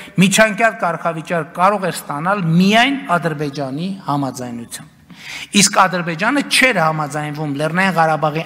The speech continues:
այնպիսի միջանկյալ կարգավիճակի, որը հետագայում Ղարաբաղին կտար հնարավորություն լինել ոչ Ադրբեջանի կազմում։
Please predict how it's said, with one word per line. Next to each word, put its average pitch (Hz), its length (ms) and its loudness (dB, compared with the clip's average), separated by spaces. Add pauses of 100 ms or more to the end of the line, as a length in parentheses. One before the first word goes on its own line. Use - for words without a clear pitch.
(100)
այնպիսի 170 480 2 (360)
միջանկյալ 175 640 2
կարգավիճակի, 135 920 -4 (460)
որը 220 360 4
հետագայում 147 720 -4
Ղարաբաղին 165 720 0 (320)
կտար 214 480 2
հնարավորություն 151 1000 -8 (200)
լինել 160 520 0 (300)
ոչ 190 320 4 (200)
Ադրբեջանի 135 800 -2
կազմում։ 117 480 -12